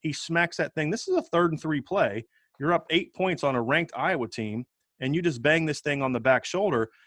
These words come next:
This is great ball placement. Great ball placement. And that's exactly what you wanna see from a veteran quarterback. And so is that a big-time throw with a guy showing a bazooka for an arm? No. That's a smart, heady quarterback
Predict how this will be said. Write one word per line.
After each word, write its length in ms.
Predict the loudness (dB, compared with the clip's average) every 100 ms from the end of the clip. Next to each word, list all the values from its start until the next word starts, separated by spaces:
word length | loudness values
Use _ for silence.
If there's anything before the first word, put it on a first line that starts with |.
| _
This 160 | -10 -8
is 100 | -6
great 380 | 0 2 2 4
ball 180 | 2 2
placement. 460 | 0 -6 -8 -16 _ _ _ _ -12
Great 460 | -6 0 4 4 4
ball 200 | 4 4
placement. 460 | 2 -6 -6 -14 -12
And 80 | -2
that's 180 | -2 -2
exactly 480 | -4 0 0 2 -2
what 240 | -2 -2 -2
you 80 |
wanna 200 | 0 -2
see 260 | -2 -2 -2
from 200 | 0 -2
a 40 |
veteran 300 | 0 0 0
quarterback. 540 | 0 -2 -2 -4 -8 -6
And 100 | -6
so 240 | 4 4 2 -12 -20 -6 -4
is 140 | 4
that 180 | 6 6
a 60 | 2
big-time 720 | 2 2 2 2 4 2 0
throw 520 | -4 2 4 6 4
with 180 | 2 -2
a 60 |
guy 360 | -2 2 4 4
showing 340 | 2 -2 -2
a 40 | 0
bazooka 480 | -2 -2 0 0 0
for 140 | 0
an 80 | 2
arm? 260 | 4 2 0 _
No. 480 | 0 4 6 4 -2 -18 _ _ _
That's 180 | -2 -2
a 60 |
smart, 580 | -4 -4 0 4 6 4
heady 200 | 0 0
quarterback 580 | 0 0 0 0 0